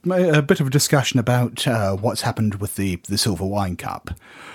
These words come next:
Um, again, Catherine starts, I, I, I think, assuming that Thomasin has stolen that at some stage, or accusing Thomasin. And so this is,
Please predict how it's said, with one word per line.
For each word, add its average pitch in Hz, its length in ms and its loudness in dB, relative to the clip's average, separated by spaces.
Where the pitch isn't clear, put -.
Um, 160 440 6
again, 170 480 4
Catherine 151 480 4
starts, - 680 0
I, 139 240 -2
I, 127 260 2
I - 20 4
think, 220 240 4
assuming 139 380 4
that - 100 -4
Thomasin - 480 0
has - 160 -10
stolen 65 400 -6
that 73 240 -8
at - 100 -12
some 78 220 -4
stage, 76 240 -6
or 80 80 -6
accusing 101 360 0
Thomasin. 76 540 -6
And 165 400 6
so 160 300 4
this 170 240 2
is, 143 220 2